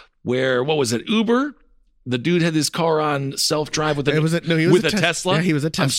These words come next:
Speaker 1: sorry, with Tesla. And the dude had his car on self-drive, but then
Speaker 2: It ran a red light and
Speaker 1: but then
Speaker 2: killed a couple.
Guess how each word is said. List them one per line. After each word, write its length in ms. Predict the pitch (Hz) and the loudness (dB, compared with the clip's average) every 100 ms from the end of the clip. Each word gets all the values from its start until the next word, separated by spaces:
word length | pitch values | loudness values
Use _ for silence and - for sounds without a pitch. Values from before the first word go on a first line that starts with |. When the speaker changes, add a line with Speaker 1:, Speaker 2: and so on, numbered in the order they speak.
| 160 | 0
Speaker 1:
sorry, 100 | 131 | 0
with 180 | 120 - | -2 -2
Tesla. 480 | 151 151 156 170 - - - _ - | -2 -2 -2 -4 -6 -20 -20 _ -6
And 100 | 127 | -4
the 60 | |
dude 180 | 127 156 | 0 0
had 120 | 143 | 2
his 200 | 135 120 | 0 0
car 240 | - 139 135 | -2 -2 0
on 120 | 113 | 0
self-drive, 520 | - 135 131 143 143 | -2 -2 -2 0 -2
but 120 | 113 - | -2 -2
then 260 | 123 110 - - - | -2 -4 -10 -14 -6
Speaker 2:
It 140 | 127 | -2
ran 180 | 127 139 | 0 0
a 80 | 156 | 0
red 220 | 160 143 | 0 0
light 180 | 123 143 | -2 0
and 120 | 143 | -2
Speaker 1:
but 40 | |
then 80 | 110 | 0
Speaker 2:
killed 160 | 123 143 | -2 -2
a 60 | |
couple. 480 | - 240 - 160 | -2 -4 -2 -4